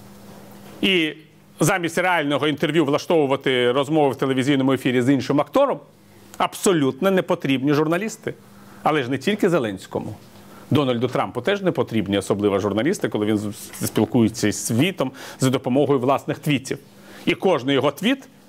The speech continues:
має набагато більшу вагову цінність, ніж всі питання, які задають йому пі-, чи його, м, е, помічникам, е, журналісти під час брифінгів у, у Білому домі. Не сподівайтеся, що все це піде назад.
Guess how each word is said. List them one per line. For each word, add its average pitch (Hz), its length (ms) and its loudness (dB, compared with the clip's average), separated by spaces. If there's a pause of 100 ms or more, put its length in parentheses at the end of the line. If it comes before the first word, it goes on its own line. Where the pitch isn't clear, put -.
(240)
має 165 260 2
набагато 156 400 0
більшу 147 340 -2
вагову 131 440 -2 (140)
цінність, - 540 -4 (540)
ніж 160 260 0
всі 156 400 0 (140)
питання, 196 420 -2
які 147 200 0
задають 147 500 -2
йому 160 180 2
пі-, 139 200 -2
чи 139 160 -2
його, 131 440 2 (180)
м, 117 200 4
е, 107 480 2
помічникам, 156 640 -2 (400)
е, 135 160 2
журналісти 156 500 0
під 143 140 -6
час 151 180 -2
брифінгів 151 720 0
у, 139 60 4
у 127 640 4
Білому 127 400 2
домі. 110 240 0 (600)
Не 185 200 4
сподівайтеся, 185 960 0
що - 200 -2
все 185 260 -2
це 175 180 -4
піде 170 320 0
назад. 151 400 0